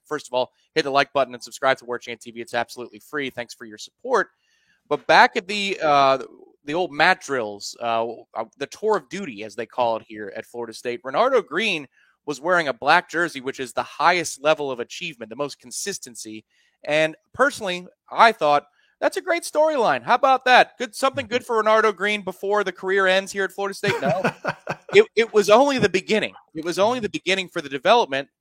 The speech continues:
Speaker 1: of Renardo Green becoming the most consistent cornerback for Florida State in the twenty twenty-two season. Start to finish, he was their best player.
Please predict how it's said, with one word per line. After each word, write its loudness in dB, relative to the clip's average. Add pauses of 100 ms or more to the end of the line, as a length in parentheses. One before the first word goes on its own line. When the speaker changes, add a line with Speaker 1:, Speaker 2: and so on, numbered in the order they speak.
(260)
Speaker 1:
of -2
Renardo 2
Green -4
becoming -8
the -8
most -6
consistent -12
cornerback -4
for -14
Florida -8
State -6 (400)
in -4
the -6
twenty -4
twenty-two -6
season. -10
Start 0
to -8
finish, -4
he -12
was -8
their -4
best -2
player. 0